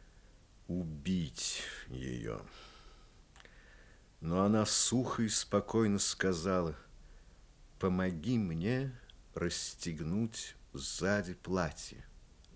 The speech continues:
И я покорно подошел и стал дрожащими руками отстегивать эти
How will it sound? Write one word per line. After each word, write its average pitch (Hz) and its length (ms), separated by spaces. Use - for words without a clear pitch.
И 95 60
я 117 600
покорно 143 1120
подошел 165 800
и - 60
стал 196 760
дрожащими 190 1040
руками 185 880
отстегивать - 1120
эти 196 300